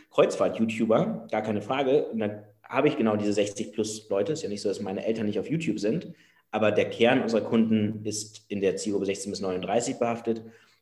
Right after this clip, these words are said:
Und da ist natürlich TikTok gerade ein extrem spannender Kanal. Und das ist schon einer der, der derzeit, ähm, am stärksten diskutiertesten und auch für uns ein total spannender Kanal. Wir haben unseren eigenen Kanal gegründet. Mit Daily Pie haben wir mittlerweile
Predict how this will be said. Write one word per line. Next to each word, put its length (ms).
Und 160
da 120
ist 80
natürlich 260
TikTok 320
gerade 200
ein 120
extrem 440
spannender 380
Kanal. 640
Und 140
das 120
ist 100
schon 160
einer 220
der, 360
der 80
derzeit, 640
ähm, 380
am 160
stärksten 680
diskutiertesten 840
und 140
auch 80
für 140
uns 400
ein 160
total 300
spannender 360
Kanal. 280
Wir 80
haben 80
unseren 200
eigenen 340
Kanal 300
gegründet. 540
Mit 120
Daily 280
Pie 320
haben 160
wir 100
mittlerweile 600